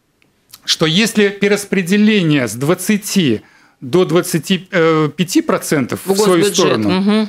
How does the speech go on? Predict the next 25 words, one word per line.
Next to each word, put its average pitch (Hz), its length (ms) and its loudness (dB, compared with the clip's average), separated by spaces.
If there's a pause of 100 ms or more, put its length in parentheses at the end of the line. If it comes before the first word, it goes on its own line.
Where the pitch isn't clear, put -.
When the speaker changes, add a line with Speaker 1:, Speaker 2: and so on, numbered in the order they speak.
(160)
Speaker 1:
то 165 120 2
самоуправление 170 760 0
потеряет 185 640 0
ни 156 120 0
много 170 300 0
ни 131 120 2
мало 180 260 0
девяносто 147 720 -2
один 143 460 0
миллион. 170 600 2
Speaker 2:
А, 185 500 -2
ну 392 180 2
вот. 294 200 2
Speaker 1:
А 147 100 0
если 226 380 0
учесть 214 520 0
Speaker 2:
Хм. 208 160 2
Speaker 1:
вот 185 220 0
этих 208 320 -2
вот 196 340 2
их, 185 380 -4
э, 165 340 4
значит, 170 380 -2
маневры 175 600 2
по, 170 600 0